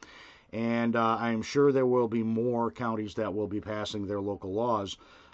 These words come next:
Uh, in Region nine, all counties, except for Erie, the largest county, of course,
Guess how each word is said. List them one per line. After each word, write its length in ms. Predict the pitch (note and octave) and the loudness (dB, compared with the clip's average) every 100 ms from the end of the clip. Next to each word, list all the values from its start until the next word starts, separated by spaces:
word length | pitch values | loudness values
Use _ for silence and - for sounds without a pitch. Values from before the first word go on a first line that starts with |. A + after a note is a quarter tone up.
| - | -4
Uh, 240 | G2+ G#2 G#2 | -2 -2 0
in 180 | A#2+ | 0
Region 400 | A2+ E3+ C3 D3 | 0 0 2 0
nine, 420 | C#3 D#3+ C#3 A2 A2+ | 2 2 0 -2 -4
all 240 | - A#2+ C3+ | -2 -2 0
counties, 560 | C#3 A#2+ G2+ D2 - - | -2 -2 -2 -4 -10 -12
except 640 | G2 - - F3+ E3+ - | -10 -8 0 2 0 -2
for 300 | - - G#2 | -10 -4 -2
Erie, 400 | - D#3+ B2+ G#2+ | 0 2 2 0
the 100 | A2+ | -2
largest 420 | E2+ A2 A2+ F#2 - | -2 0 -2 -4 -8
county, 300 | F#2 F2 E2 | -8 -6 -8
of 100 | - | -8
course, 380 | F2+ F2+ G#2 | -6 -6 -8